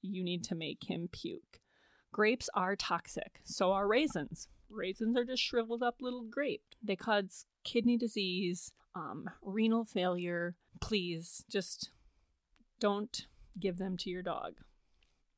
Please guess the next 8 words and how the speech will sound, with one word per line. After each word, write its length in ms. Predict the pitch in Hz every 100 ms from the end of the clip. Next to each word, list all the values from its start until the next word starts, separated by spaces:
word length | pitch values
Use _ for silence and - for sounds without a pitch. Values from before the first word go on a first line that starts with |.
| _ _
Cherries 640 | - 349 330 220 - - - _ -
and 100 | 226
other 200 | 240 233
pit 220 | - 196 -
fruits, 460 | - 156 - - - _
um, 280 | 165 - 170
peaches, 840 | - 240 220 233 220 226 214 - - _ _ -
plums. 580 | - 226 220 233 214